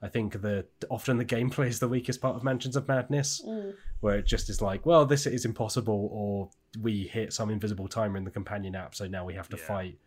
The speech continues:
Speaker 1: for Starspawn, um, which can be frustrating. Like, some of them are definitely weaker, but that's the game where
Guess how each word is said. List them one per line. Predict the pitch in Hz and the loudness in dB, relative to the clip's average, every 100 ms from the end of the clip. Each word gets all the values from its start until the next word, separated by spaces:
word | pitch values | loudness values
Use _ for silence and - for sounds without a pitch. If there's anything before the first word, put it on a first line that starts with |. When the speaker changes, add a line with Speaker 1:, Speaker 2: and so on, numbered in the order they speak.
| _ _ | _ _
Speaker 1:
for | - - 113 98 90 90 _ | -12 -2 0 0 -2 -8 _
Starspawn, | - - 110 98 - - 90 87 85 - - - - - _ _ | -6 0 0 0 -2 -6 -6 -8 -12 -14 -16 -20 -20 -20 _ _
um, | 98 95 92 90 87 | -2 0 0 -4 -6
which | 101 104 | -4 -2
can | 123 | 0
be | 123 | 2
frustrating. | 135 - 143 139 131 | 2 2 2 2 2
Like, | 113 101 | 2 0
some | - 123 104 | -2 0 0
of | 101 | 0
them | 107 | -2
are | 98 | -2
definitely | 104 120 104 107 | -2 -4 -4 -2
weaker, | 117 113 127 | -2 0 -2
but | 117 117 101 - 110 | 0 0 -2 -4 -6
that's | 117 - - | -4 -4 -4
the | 127 | -4
game | 110 113 107 101 | -2 0 0 -2
where | 95 101 98 95 95 | -4 -4 -2 -2 -6